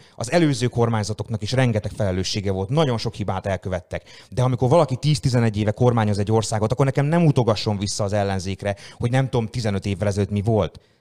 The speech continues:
Tíz éve ebben az országban, még egyszer mondom,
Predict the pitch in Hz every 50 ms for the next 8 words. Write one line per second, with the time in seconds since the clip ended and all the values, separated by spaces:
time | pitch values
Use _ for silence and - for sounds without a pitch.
0 | _ _ _ - 175 180 175 160 156 139 127 120 - - 117 113 117 117 120 113
1 | 107 107 110 101 - 104 101 107 107 104 104 107 104 98 92 85 78 - 98 101
2 | 98 - - 107 95 95 92 85 92 90 90 - 95 101 104 101 101 - - 104
3 | 95 92 90 92 90 85 90 85